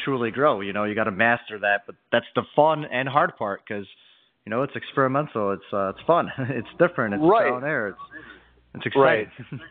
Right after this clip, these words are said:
Speaker 2: Yeah, it is exciting, but, you know, it's also, it's really frustrating 'cause, like, you, you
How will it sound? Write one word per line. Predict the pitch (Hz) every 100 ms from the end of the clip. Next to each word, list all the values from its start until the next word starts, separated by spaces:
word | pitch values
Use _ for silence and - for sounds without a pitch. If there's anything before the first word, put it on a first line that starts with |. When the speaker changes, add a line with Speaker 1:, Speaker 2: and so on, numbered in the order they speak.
| _ _ - -
Speaker 2:
Yeah, | 151 180
it | 151 139 160
is | 196 185
exciting, | 143 165 143 127
but, | 127 -
you | 156
know, | 147
it's | 143 165
also, | 170 -
it's | 165 151
really | 185 190
frustrating | - 185 - 165 139
'cause, | 139
like, | 143 139 151
you, | 147
you | 131 151 147